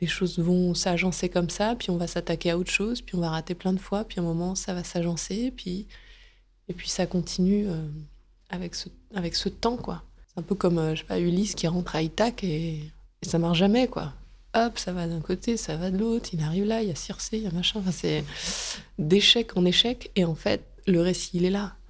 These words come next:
Et c'est lent, parce qu'il lui faut du temps pour arriver à revenir, alors qu'il était pas loin, hein. <laughs> C'est terrible.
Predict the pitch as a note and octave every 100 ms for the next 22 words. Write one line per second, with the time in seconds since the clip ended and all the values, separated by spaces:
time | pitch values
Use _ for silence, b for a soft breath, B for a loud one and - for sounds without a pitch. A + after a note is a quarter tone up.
0 | - C3+ - G#3 A3+ D3+ - C#3 - E3+
1 | C3 C#3 D3 - G3+ D3 - C#3 - -
2 | C3+ C#3+ D#3 C3+ D3 F#3 D3+ - C#3+ C#3+
3 | F3+ F3+ E3 F#3 - - B B B B
4 | B E4+ F4 A#3+ D#3+ C4 C#4